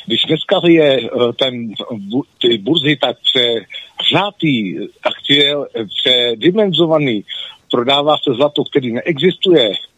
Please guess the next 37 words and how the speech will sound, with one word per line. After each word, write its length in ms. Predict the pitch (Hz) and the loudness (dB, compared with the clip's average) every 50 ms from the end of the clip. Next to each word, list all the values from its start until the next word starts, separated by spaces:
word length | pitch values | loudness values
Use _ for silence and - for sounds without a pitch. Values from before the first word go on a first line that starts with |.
| _ - | _ 0
jo, 180 | 117 117 123 | 2 2 2
hlavně, 360 | 117 117 131 127 117 131 131 117 | 2 2 0 0 -2 -2 -2 0
že 80 | 123 | 0
je 60 | 135 110 | 0 0
na 100 | 110 107 | -2 -4
papíru, 560 | - 185 175 - 202 190 175 151 113 90 82 | -4 -6 -4 -2 0 0 2 2 2 0 -2
jo, 160 | 90 101 127 - _ - - - - - - - - _ - | -4 -4 -6 -6 _ -16 -16 -14 -14 -14 -14 -16 -16 _ -4
tak, 160 | - 135 - - 160 | -2 -2 0 2 2
eh, 40 | 151 | 4
eh, 760 | 147 143 143 147 147 143 135 123 95 139 135 135 139 135 127 117 _ | 4 6 6 6 4 4 2 2 2 2 2 2 2 0 -2 -2 _
tenhle 280 | - 151 147 165 175 - | 0 0 2 0 0 0
uhlík 320 | - 143 131 139 147 - 175 | 0 0 0 -2 0 2 2
je 80 | 170 | 2
to, 140 | 160 - 175 | 2 0 -2
to 120 | 170 - 180 175 - - | 0 0 0 -2 0 0
samý, 340 | 185 196 226 214 190 165 110 | -2 0 0 0 -2 -2 -4
jo. 220 | 92 85 87 104 110 113 - | -6 -6 -8 -10 -12 -8 -6
To 100 | - 117 | -6 -6
bude 260 | 107 110 131 139 143 120 | -4 -4 -2 -2 -2 -2
zase 240 | 139 143 - - 180 180 - - | -4 -4 -4 -4 -4 -4 -4 -4
něco, 420 | 123 135 139 - - 165 165 170 156 - - - - - - - | -4 -4 -2 0 2 2 2 2 0 -4 -12 -18 -18 -10 -4 -2
eh, 120 | 127 135 139 | 0 2 2
jako 460 | 139 139 - - - 160 160 156 139 | 2 0 0 0 0 0 2 2 0
jsou 180 | - - 165 139 | 0 0 0 2
deriváty, 720 | 117 131 135 131 135 123 135 135 135 131 - 165 170 180 | 2 2 4 4 2 2 2 0 -2 -2 -2 -2 -2 -2
tak 220 | - 175 - - - | -4 -6 -4 -2 -2
je 80 | 175 | -2
to 160 | 151 - 170 165 151 _ | 0 0 -2 -2 -2 _
to 100 | - 165 - - 190 | -2 -2 0 0 0
samý, 260 | 190 190 185 139 127 - | 0 0 -2 -4 -4 -4
uhlíkový 500 | 139 127 127 135 - - 165 147 160 143 | -4 -4 -4 -4 -4 -4 -4 -2 -2 0
deriváty 720 | 107 110 113 131 131 143 151 143 143 - - 175 175 175 - - | 2 2 2 2 2 2 2 0 0 0 0 2 2 0 0 -2
a, 60 | 127 131 131 139 | 0 0 0 0
eh, 640 | - - - - - - - - - 123 131 135 127 | -4 -8 -14 -16 -16 -18 -16 -8 -4 -2 -2 -2 0
podle 280 | - 151 160 165 190 175 | 0 -2 0 0 0 0
mě, 240 | 151 156 185 208 202 | 0 2 2 2 2
eh, 1040 | 165 131 120 - _ _ _ _ - 123 127 139 139 139 135 135 131 131 127 92 | 2 0 -2 -6 _ _ _ _ -4 0 2 2 2 2 2 0 -2 -2 -4 -8